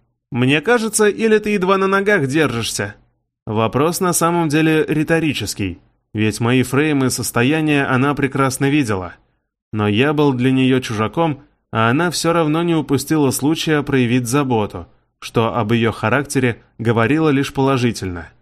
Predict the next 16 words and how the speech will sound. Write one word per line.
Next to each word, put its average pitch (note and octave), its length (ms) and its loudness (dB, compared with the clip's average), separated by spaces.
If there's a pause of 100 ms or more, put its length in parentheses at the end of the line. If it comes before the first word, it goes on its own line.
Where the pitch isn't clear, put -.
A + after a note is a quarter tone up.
(220)
Я A2+ 260 2
внимательно D#3+ 600 2
глянул D3 380 0
на C3 80 2
лицо C3 340 2
девушки, D3 480 -2
не B2+ 120 2
оставив D3+ 480 0
без B2 200 0
внимания, C#3 520 2
в B2 40 -6
свою C3 320 2
очередь, B2+ 500 0
и C#3 80 -2
ее C3+ 260 2
показатели. A2 720 -2